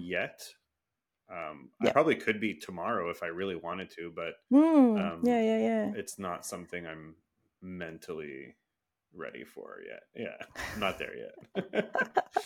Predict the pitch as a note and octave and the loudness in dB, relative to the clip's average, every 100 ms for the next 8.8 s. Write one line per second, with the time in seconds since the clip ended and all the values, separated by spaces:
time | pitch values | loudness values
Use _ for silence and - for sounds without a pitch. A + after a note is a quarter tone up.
0 | - - - - D5 C4 G3 G3+ C4+ C#4 | -4 -18 2 6 10 12 12 12 12 12
1 | - A#3 A#3 - G#3+ G#3 G3+ F#3 G3 F3+ | 12 12 12 12 10 12 12 12 10 8
2 | F3 F3 F3+ E3+ G3 F3+ F3 G3 G3+ G3 | 6 6 4 4 4 4 4 2 4 4
3 | F3+ - F3+ F3 E3 E3 - E3 E3+ - | 4 2 4 6 6 4 8 8 8 2
4 | - - _ - - _ - - F#3 F3 | -14 -20 _ -20 -20 _ -10 0 4 8
5 | E3+ E3 - _ - E3+ - E3+ E3 D#3+ | 8 4 -2 _ -18 -4 6 8 8 4
6 | E3 D#3 - E3+ E3+ - E3 E3 - - | 2 2 2 4 4 2 0 4 10 10
7 | G3+ G#3 A#3 A#2+ A#2+ - B2 A2 F#2+ G#2 | 12 12 12 12 12 8 2 2 4 8
8 | G#2+ A2 A2 A2 G#2+ G2+ G2 - | 10 10 8 6 4 4 2 -2